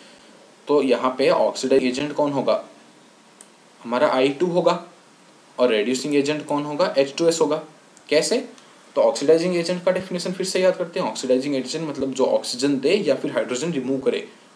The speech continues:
Oxygen की यहाँ पे बात ही नहीं है, तो hydrogen remove करा रहा हो तो आई टू से एच आई बन रहा है, ठीक है, पर hydrogen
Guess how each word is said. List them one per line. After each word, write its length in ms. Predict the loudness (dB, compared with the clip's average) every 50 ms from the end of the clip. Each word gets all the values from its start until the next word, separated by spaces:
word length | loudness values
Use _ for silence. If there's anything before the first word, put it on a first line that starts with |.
| -4 -2
Oxygen 340 | -2 -2 -2 -4 -4 -4 -4
की 140 | -2 0 0
यहाँ 120 | 0 0
पे 60 | 0 2
बात 260 | 2 2 2 0 -4
ही 40 | -8
नहीं 160 | -8 -6 -4
है, 100 | -6 -6 -8 -12 -20 -20 -20 -20 -16 -8 -6
तो 60 | -6
hydrogen 600 | -4 -2 -4 -4 -4 -4 -2 0 0 0 0 -2
remove 480 | -2 -2 -2 0 0 0 0 -2 -4 -2
करा 220 | -2 0 2 2 2
रहा 140 | 2 0
हो 220 | 0 0 -2 -6 -8 -10 -18 -20 -20 -20 -20 -20 -20 -20 -20 -20 -12 -2 -2
तो 120 | -2 0 2
आई 220 | 0 0 0 0 -2 -4 0
टू 240 | 2 2 2 2 0 -6 -10 -18 -20 -20 -20 -20 -20 -20 -20 -20 -20 -18 -10
से 200 | -2 0 0 0
एच 260 | 0 0 -4 -2 0 2
आई 60 | 2 4
बन 140 | 4 4
रहा 180 | 2 2 2 2
है, 80 | 2 0
ठीक 240 | 0 0 0 0 0
है, 120 | -2 -6 -6 -16 -20 -20 -20 -20 -20 _ -14 -4 -2
पर 120 | -2 -2
hydrogen 580 | 0 0 0 0 0 0 -2 -2 -2 -2 -2